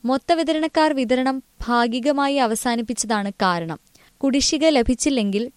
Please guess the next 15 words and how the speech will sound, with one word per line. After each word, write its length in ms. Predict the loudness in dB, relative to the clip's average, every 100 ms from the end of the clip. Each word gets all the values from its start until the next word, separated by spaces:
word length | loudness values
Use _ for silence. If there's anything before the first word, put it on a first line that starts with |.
| 0
ടെൻഡറിലും 580 | 2 2 2 2 -2 0
പങ്കെടുക്കില്ലെന്ന് 880 | 0 2 0 0 -2 -2 -2 -2 0
അവർ 240 | 0 0
അറിയിച്ചിട്ടുണ്ട്. 760 | 0 0 0 -2 -4 -4 -4 -8 -12 _ _ _ _ _ _ _ _ _ 2
അറുന്നൂറ് 400 | 4 4 0 0
കോടി 260 | 0 2
രൂപ 240 | 0 2 2
വിതരണക്കാർക്ക് 760 | 2 0 -2 -2 0 0 -2
സപ്ലൈകോ 580 | -2 -2 0 -2 -2 -2
നൽകാനുണ്ട്. 640 | -2 -2 -2 -2 -4 -8 -10 _ -20 -20 -16 -2
ഓണത്തിന് 400 | 0 2 2 2
മുൻപും 440 | 2 0 2 2 0
ഇതേ 220 | -2 0
പ്രതിസന്ധി 680 | 0 0 0 0 -2 0 -2
ഉണ്ടായി. 440 | -2 -2 -2 -4